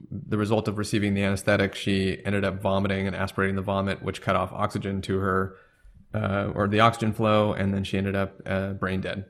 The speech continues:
And then so she's laying in a vegetative state. And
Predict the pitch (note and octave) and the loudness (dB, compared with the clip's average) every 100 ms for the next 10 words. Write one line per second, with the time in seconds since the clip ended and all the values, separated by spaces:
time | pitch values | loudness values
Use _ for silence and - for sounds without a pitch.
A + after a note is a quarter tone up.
0 | _ - G2+ F#2+ G2 G2+ - G2 G2 F#2+ | _ -4 -2 -2 -4 -6 -4 -2 0 0
1 | G2 G2 G2 G2 G2 - - F#2+ F2+ - | -2 -4 -4 -4 -4 -4 -4 -4 -6 -12
2 | _ - G2+ F#2+ G2 | _ -2 0 0 -2